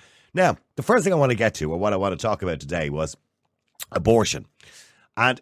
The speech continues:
a slightly different angle on it, because doctors who opt out of performing abortions will have to provide follow-up care for women who have had the procedure under the new ethic guidelines of the profession.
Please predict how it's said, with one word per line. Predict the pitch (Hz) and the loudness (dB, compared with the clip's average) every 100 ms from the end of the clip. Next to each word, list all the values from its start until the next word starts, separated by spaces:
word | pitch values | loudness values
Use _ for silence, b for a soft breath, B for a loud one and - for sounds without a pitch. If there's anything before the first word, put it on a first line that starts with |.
| - | -10
a | 127 | -6
slightly | 214 254 220 | -4 -2 0
different | 139 123 120 | 0 0 0
angle | 107 117 113 | 0 0 0
on | 92 78 | -2 -4
it, | 71 | -6
because | 92 107 92 | -2 -2 -2
doctors | 85 165 - 196 165 | 0 -2 0 -4 -2
who | 156 160 - | -2 -2 0
opt | 139 - - - | 0 0 -14 0
out | 131 170 - | 0 0 -4
of | 78 - | -6 -6
performing | 78 87 78 71 | -2 -2 -2 -4
abortions | 64 65 62 - 98 - B B B | -8 -10 -10 -12 -14 -16 B B B
will | - 104 | -4 -2
have | 98 147 | 0 -2
to | - | -2
provide | 139 127 92 90 78 | -2 0 0 0 -4
follow-up | - 156 220 135 85 | 0 2 2 2 -2
care | - 65 | -8 -10
for | - 92 | -8 -6
women | 90 101 78 87 b b | -4 -4 -4 -10 b b
who | 113 | -4
have | 107 | -4
had | 85 110 107 | 0 -2 0
the | |
procedure | 92 110 127 104 85 95 | -4 -2 0 0 -2 -4
under | 101 98 | -4 -2
the | 95 | -2
new | 107 120 - | -2 -4 -2
ethic | 123 120 98 - | -2 -2 -6 -10
guidelines | - 110 117 92 64 76 85 B B - | -2 0 0 -2 -4 -6 -8 B B -6
of | 82 | -2
the | 95 | 2
profession. | 123 170 190 - | 2 2 0 -2